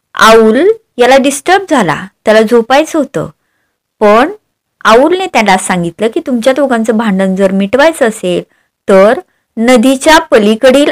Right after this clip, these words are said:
आंब्याच्या झाडावरचा ज्युसी आंबा मला आणून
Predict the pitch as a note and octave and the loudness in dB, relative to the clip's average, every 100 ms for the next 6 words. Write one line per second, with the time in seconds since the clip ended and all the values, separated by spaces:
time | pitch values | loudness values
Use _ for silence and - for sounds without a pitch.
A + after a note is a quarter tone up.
0 | - G3+ F#3+ F#3+ G3 G3 B3+ B3+ G#3+ E3+ | -4 -4 -2 2 0 0 -2 -2 -4 -2
1 | F3 F3+ F#3 - A3+ C#4 F#4 _ _ _ | -2 -2 -4 -6 -4 -4 -6 _ _ _
2 | _ _ _ _ _ _ _ F#3 A#3+ C4 | _ _ _ _ _ _ _ -4 -2 -2
3 | - E4 D#4 A3 F#3 G3 G3+ F#3 D#3 - | 0 2 2 2 2 2 2 0 -2 -2
4 | - F3 D#3 G3 | -4 -6 -4 -6